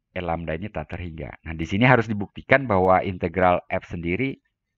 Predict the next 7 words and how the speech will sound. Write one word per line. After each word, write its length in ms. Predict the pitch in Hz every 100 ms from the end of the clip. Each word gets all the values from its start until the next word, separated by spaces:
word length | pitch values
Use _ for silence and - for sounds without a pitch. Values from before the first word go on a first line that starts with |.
| _ _
tak 160 | 80 92
terhingga. 400 | 95 113 95 - - _ _ _ _ _ _ _ _ _ _ _ _ _ _ _ _ _ _ _ _ _ _ _ _
Nah, 160 | 95 107
untuk 160 | -
itu 480 | 117 - 165 170 170 - _ _ _ _ _ _ _
saya 160 | - 101
sudah 400 | - 92 90